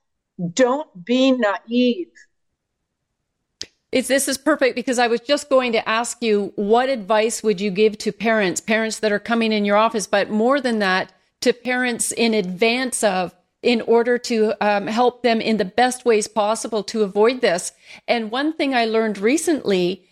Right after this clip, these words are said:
Speaker 2: is that the iPhones with A I, if a child is looking at the phone, the, uh, A I picks up that it's a child's face. They could be looking at porn, and as soon as an adult looks at it, it disappears.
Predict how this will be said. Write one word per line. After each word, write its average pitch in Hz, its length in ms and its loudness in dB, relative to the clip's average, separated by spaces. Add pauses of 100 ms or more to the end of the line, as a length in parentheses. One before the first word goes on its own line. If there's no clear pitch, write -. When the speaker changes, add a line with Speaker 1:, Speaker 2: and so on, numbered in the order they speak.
(160)
Speaker 2:
is 233 160 0
that 247 260 -2
the 247 240 -4
iPhones 214 800 0
with 240 300 2
A 262 280 2
I, 233 440 0
if 226 180 -14
a 233 60 -2
child 254 560 -2
is 262 160 -4
looking 240 320 -2
at - 100 -6
the - 80 -4
phone, 214 460 -2 (380)
the, 240 360 -2
uh, 214 300 0 (100)
A 277 300 0
I 254 260 0 (100)
picks 277 240 -4
up 254 220 -2
that 226 140 0
it's - 180 -6
a 226 60 -8
child's 220 440 0
face. 240 460 0
They 240 180 0
could 269 300 -6
be 269 140 0
looking 233 340 0
at - 220 -4
porn, 262 260 4
and 214 140 -2
as 208 100 -4
soon 277 260 0
as 302 140 2
an 214 260 0
adult 262 540 -4
looks 285 300 -4
at 208 180 2
it, 190 340 -2 (120)
it 202 180 -2
disappears. 254 880 -4